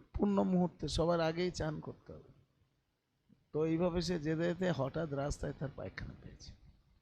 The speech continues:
পায়খানা হয়েছে, কি করবে? তা বললে, "দাঁড়া," এদের, ওদের সেই কাপড় ছিল, মা বাবা এরকম করে ধরেছে, এরকম জুড়ে ধরেছে, আর ছোট্ট একটা ঘেরা করেছে,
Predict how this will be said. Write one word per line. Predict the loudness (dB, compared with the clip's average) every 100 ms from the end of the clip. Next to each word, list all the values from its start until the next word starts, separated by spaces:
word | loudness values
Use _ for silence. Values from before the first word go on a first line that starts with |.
| -20 _ _ _ _ _ -6
পায়খানা | -2 2 2
হয়েছে, | 0 -2
কি | -4 -2
করবে? | -2 -2 -6 -2
তা |
বললে, | 0 0
"দাঁড়া," | -2 -4 -2 -4 -4
এদের, | -4 -4
ওদের | -2 -4 -4
সেই | -6 -6
কাপড় | -4 -4 -2 -4
ছিল, | -4 -4 -6 -10 _ -20 _ _ _ -8
মা | -2 2 4
বাবা | 2 2 2
এরকম | 0 -2 -6
করে | -6 -4
ধরেছে, | 0 0 0 -6 -12 -14 _ _ _ _ -16 -14 -8 -6 -2
এরকম | -2 -2 -4
জুড়ে | 2 2 2
ধরেছে, | 2 2 2 -2
আর | -4
ছোট্ট | -4 -4 -4
একটা | -6
ঘেরা | -6 -6 -8
করেছে, | -12 -16 -18 -20